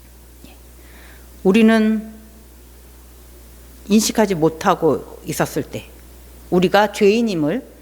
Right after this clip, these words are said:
인식하지 못하고 살았을 때, 그 옛사람의 시절. 예. 하지만 우리는 틀림없이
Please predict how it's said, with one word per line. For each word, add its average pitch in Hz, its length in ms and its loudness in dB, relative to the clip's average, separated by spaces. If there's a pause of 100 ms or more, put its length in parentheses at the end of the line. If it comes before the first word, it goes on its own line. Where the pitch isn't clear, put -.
(260)
인식하지 208 580 -2
못하고 175 720 -4 (100)
살았을 226 460 -6 (120)
때, 120 180 -18 (360)
그 156 320 -2
옛사람의 196 560 -2
시절. 175 300 -8 (1200)
예. - 80 -20 (1300)
하지만 170 260 -2
우리는 175 440 0 (120)
틀림없이 226 580 -2